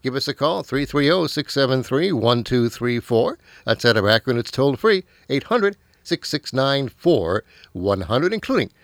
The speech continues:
on W N I R dot com. Well, Walt, another, again, up-down week on Wall Street, but there was one headline that not only puzzled me, but puzzled a lot of people I talked to. They didn't understand it. After the market had this big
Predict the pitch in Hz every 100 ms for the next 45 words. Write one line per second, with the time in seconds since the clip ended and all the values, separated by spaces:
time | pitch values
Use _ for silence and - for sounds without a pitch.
0 | _ - 123 101 107 101 101 98 92 104
1 | - - _ - 92 90 - 107 85 -
2 | - 92 170 180 220 160 175 202 151 -
3 | - - - 175 170 175 175 160 151 127
4 | 160 170 143 123 123 202 175 139 - 160
5 | - 143 160 151 135 214 320 143 190 165
6 | 156 147 123 - - 143 233 165 - 185
7 | 151 120 165 147 101 170 185 127 110 117
8 | 139 139 113 98 - 127 - 101 82 -
9 | - - - 208 185 127 - 117 87 -
10 | - - - 127 117 113 113 147 170 131
11 | 131 113 107 95 180 135